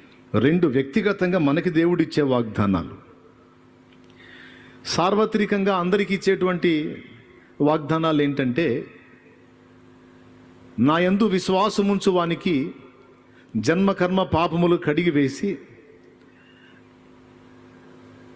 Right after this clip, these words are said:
నా యందు విశ్వాసముంచి మారు మనసు పొంది బాప్తిస్మం పొంది రక్షణానుభవంలోనికి వచ్చిన వానికి నేను ఒక ప్రామిస్ చేస్తున్నాను, ఏంటంటే వానికి నిత్య జీవం అనుగ్రహించబడుతుంది." ఇది దేవుని వాగ్దానం.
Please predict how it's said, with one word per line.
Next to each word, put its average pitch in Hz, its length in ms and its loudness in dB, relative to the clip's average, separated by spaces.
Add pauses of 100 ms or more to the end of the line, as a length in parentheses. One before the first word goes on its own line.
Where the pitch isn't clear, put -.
నా 143 120 2
యందు 196 220 2
విశ్వాసముంచి 202 800 0
మారు 180 300 2
మనసు 202 280 0
పొంది 196 300 0
బాప్తిస్మం 180 680 0
పొంది 180 420 0 (1000)
రక్షణానుభవంలోనికి 190 960 2
వచ్చిన 185 260 0
వానికి 160 640 0 (200)
నేను 143 140 4
ఒక 139 180 -2
ప్రామిస్ 151 460 0
చేస్తున్నాను, 139 400 0
ఏంటంటే 123 600 0 (360)
వానికి 123 280 2
నిత్య 123 340 2
జీవం 123 420 2
అనుగ్రహించబడుతుంది." 110 1160 2
ఇది 92 300 2
దేవుని 120 320 2
వాగ్దానం. 104 600 -2